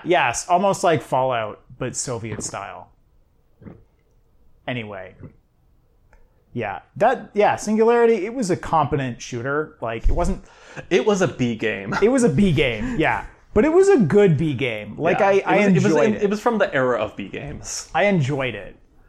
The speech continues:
Speaker 1: Like, it's one of those games that it doesn't, people don't really talk about it a lot, but it was a good game and solid.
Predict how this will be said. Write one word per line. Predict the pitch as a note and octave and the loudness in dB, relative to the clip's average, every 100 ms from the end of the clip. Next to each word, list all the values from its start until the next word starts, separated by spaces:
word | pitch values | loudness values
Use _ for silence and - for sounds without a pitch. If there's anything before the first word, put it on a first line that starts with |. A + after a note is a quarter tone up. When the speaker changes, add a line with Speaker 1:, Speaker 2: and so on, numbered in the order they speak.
| - | -6
Speaker 1:
Like, | C#3+ C#3+ | -4 -2
it's | F#3 D3+ | -2 -4
one | F#3 | -2
of | G3+ | 2
those | A3+ D3 | 2 2
games | D3 D3 D#3 C3 | -2 -2 -4 -4
that | C3+ A#2+ - | -4 -4 -4
it | B2 | -2
doesn't, | D#3+ E3 | -2 -2
people | C3+ E3 | -4 -2
don't | F#3 | -2
really | F#3 E3+ | 0 0
talk | - D#3 C#3+ | 0 0 0
about | C#3+ D3 C#3 | 0 -2 -2
it | |
a | C#3+ | -2
lot, | C#3 C3 B2+ - - | 0 0 -2 -12 -6
but | D#3+ | -6
it | D#3 | -2
was | D3+ | 0
a | E3 | 0
good | B2+ D3 C#3+ A2 | 0 -4 -8 -8
game | C3 B2 C3 D3 D#3 | -6 -6 -6 -8 -8
and | D3 B2+ | -8 -8
solid. | - B2 A2+ C3 D#3 E3+ | -6 -6 -4 0 0 -2